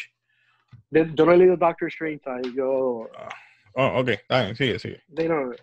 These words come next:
Speaker 1: um, es bien superficial, honestamente, lo que yo he leído. Pero básicamente es eso. So,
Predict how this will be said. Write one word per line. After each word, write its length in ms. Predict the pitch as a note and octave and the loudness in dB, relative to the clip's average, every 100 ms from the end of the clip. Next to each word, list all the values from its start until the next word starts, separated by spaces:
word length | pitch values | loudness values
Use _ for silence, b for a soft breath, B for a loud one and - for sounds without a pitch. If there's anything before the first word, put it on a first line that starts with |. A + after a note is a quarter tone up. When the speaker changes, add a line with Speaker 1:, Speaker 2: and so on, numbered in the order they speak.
| _ _ - | _ _ -2
Speaker 1:
um, 600 | E3+ F3 E3 D3 C3+ C3 | 2 4 2 -2 -6 -4
es 80 | E3+ | -2
bien 140 | E3+ F#3+ | 2 0
superficial, 480 | A3 A#3 G#3+ F3 | 0 -4 -2 -2
honestamente, 400 | E3 D#3+ D#3+ D3+ | -2 -4 -6 -4
lo 80 | D3 | -2
que 80 | C3+ | 0
yo 80 | C3+ | 0
he 80 | C#3 | 2
leído. 280 | C3+ B2+ - _ - _ _ _ | 2 0 -6 _ -20 _ _ _
Pero 640 | E3+ F3 F3 E3+ D#3+ C#3+ | 4 6 6 4 0 -6
básicamente 560 | C#3+ D#3 F#3+ G#3+ A3 A3 | -4 -6 -4 -4 -4 -4
es 60 | F#3+ F#3+ | -6 -6
eso. 180 | C#3+ - - - | -10 -14 -20 -20
So, 400 | - - F#3+ F3 | -8 -2 0 -2